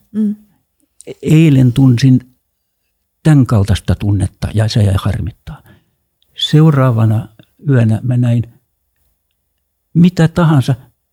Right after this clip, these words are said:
Speaker 2: kuvia, mutta ne sisältää tämän tunteen, tämän saman.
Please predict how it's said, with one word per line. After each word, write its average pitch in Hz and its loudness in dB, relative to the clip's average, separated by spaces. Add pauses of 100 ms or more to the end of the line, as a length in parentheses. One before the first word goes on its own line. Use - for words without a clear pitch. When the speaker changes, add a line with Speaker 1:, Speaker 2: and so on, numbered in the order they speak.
Speaker 2:
kuvia, 131 -2 (640)
mutta 107 -10
ne 107 -4
sisältää 104 -6 (540)
tämän 101 -2
tunteen, 104 0
tämän 104 -4
saman. 127 -2